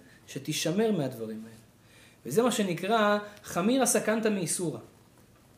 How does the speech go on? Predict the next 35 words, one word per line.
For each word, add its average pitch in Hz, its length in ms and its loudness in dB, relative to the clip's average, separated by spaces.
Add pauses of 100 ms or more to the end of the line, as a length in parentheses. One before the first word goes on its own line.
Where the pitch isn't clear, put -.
(160)
יש 269 140 2
איסורים 269 380 4
שכתוב 226 320 2
בתורה, 226 280 6
"אסור 226 300 2
לעשות 202 260 0
את 165 80 -4
זה, 160 80 -2
אסור 196 260 -2
לעשות 175 220 -2
את 165 80 -6
זה, 143 60 -6
אסור 185 220 -4
לעשות 156 260 -4
את 143 60 0
זה". 123 120 -8 (440)
ויש 202 180 10
דברים 262 320 6
שהם 240 380 6
משום 269 380 6
סכנה. 202 580 4 (460)
זה 143 160 -2
מסוכן 147 500 -4
וזה 139 160 -6
מסוכן. 143 400 -4
זה 160 100 -2
לא 311 120 2
שאסור, 302 640 4
לא 254 160 10
כתוב 359 340 2
בתורה. 226 460 6 (300)
חכמים 349 380 2
אמרו 359 260 4
שזה 269 180 2
מסוכן. 214 480 2